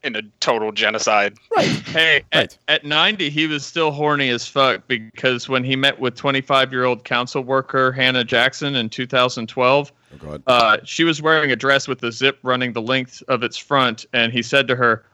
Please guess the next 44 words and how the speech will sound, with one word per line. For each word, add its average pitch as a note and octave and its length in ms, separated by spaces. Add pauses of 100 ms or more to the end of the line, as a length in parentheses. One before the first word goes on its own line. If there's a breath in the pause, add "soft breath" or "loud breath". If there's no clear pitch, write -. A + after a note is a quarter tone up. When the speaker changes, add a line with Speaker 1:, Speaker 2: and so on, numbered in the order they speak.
Speaker 3:
"I D3 120
would D3 160
get A#2+ 160
arrested A#2 460
if G#2+ 140
I G#2+ 120
unzipped A2 380
that A2+ 160
dress." G#2+ 440 (600)
Speaker 2:
The C#3 80
picture C#3+ 340
of C#3 180
her, A2+ 360 (280)
and A2+ 100
he's A#2+ 140
standing B2 360
there, G#2+ 360 (120)
and A#2+ 140
she's C3+ 280
standing C3 520
next A#2+ 220
to A#2+ 100
that G#2+ 180
very, A#2 520
very G#2+ 760
ugly G#2 560 (840)
woman. F2 480 (1040)
Dude, C#3+ 200
Speaker 3:
That's C3+ 80
Speaker 2:
that, G3 160
Speaker 3:
not A3+ 80
a - 20
woman. G3+ 120 (420)
Speaker 2:
dude, F#3 120
that A3 140
Hannah A3+ 260
Jackson D3 580
in E3 180
the C#3+ 80
red C#3+ 280
dress, D3 520
that's - 180
a G#3 40
guy. E3 420